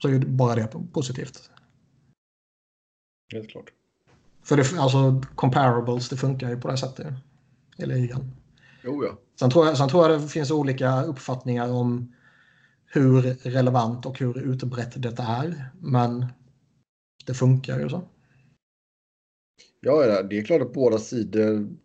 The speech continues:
Speaker 2: tar fram exempel på, lagen tar fram någon som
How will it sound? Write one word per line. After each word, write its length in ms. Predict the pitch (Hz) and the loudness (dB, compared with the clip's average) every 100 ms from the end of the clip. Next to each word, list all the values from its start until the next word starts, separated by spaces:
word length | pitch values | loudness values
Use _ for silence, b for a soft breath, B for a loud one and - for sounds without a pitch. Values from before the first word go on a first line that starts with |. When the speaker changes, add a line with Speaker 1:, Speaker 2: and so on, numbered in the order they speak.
| _ | _
Speaker 2:
tar 120 | - | -8
fram 300 | 107 120 104 | -6 -2 -2
exempel 580 | 98 - - 92 _ 113 | -4 -8 -10 -10 _ -10
på, 560 | 110 - 107 107 104 104 - _ _ _ _ _ _ _ 117 | -10 -6 -4 -2 -2 -4 -10 _ _ _ _ _ _ _ -6
lagen 500 | 110 107 113 113 107 | 0 2 2 2 -2
tar 100 | 120 | 0
fram 220 | 123 113 | 2 4
någon 240 | 110 107 | 2 0
som 200 | 104 95 | -2 -6